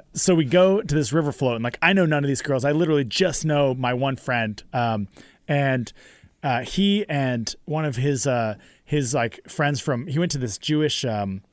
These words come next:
like, academy for high school or whatever. So another one of his friends are there.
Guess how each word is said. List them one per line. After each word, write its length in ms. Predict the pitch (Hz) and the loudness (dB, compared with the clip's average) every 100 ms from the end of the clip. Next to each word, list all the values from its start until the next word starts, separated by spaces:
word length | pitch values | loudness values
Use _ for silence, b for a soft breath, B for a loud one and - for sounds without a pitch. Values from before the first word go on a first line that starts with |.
| - _ _ | -14 _ _
like, 160 | 120 120 | -8 -8
academy 640 | - 127 123 143 147 139 | -4 0 0 0 0 -2
for 160 | - 104 | -4 -2
high 140 | 123 | -2
school 240 | 127 160 | -2 -2
or 60 | 143 | 0
whatever. 380 | 143 147 156 147 B B | 0 -2 -2 -6 B B
So 300 | - 127 117 | -2 0 0
another 220 | 127 165 | 0 0
one 100 | 156 | 0
of 60 | 135 | -2
his 100 | - | -4
friends 260 | 147 127 | -4 -4
are 60 | 131 | 0
there. 320 | 131 127 120 | 0 0 -4